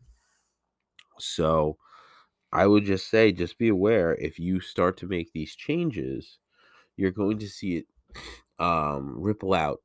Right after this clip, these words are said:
into other aspects of your life, and that can be a great thing. You know, that's something that I always wanted to, you know, get under control and really flourish. I'm starting to feel like there's a real possibility I can do that now.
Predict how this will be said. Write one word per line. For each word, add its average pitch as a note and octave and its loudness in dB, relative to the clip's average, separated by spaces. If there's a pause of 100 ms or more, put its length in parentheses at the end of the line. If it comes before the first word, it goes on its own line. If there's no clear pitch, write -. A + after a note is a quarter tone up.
into F2 -10
other E2+ 0
aspects D#2 -4
of D#2+ -14
your D#2+ -4
life, F2 0
and E2 -4
that F#2 -4
can C#3 -4
be B2+ 0
a G2 0
great F2 0
thing. F#2+ -2 (120)
You E2 -6
know, D#2+ -2
that's F2+ -4
something A2+ -2
that D#2+ 2
I D2+ 0
always F#2+ 2
wanted F2 -2
to, D2+ -4 (500)
you F#2 -6
know, D2+ -2
get D2+ 0
under E2+ 0
control D#2 -2
and D2 -2
really E2+ 2 (1300)
flourish. F2+ 2
I'm C#2 -8
starting E2 -2
to B1 -12
feel D#2+ -2
like D2+ -4 (140)
there's G2 0
a A2 6
real F#2 6
possibility D#2+ 0
I C#2 -2
can C#2+ -10
do C#2+ -4
that - -12
now. - -16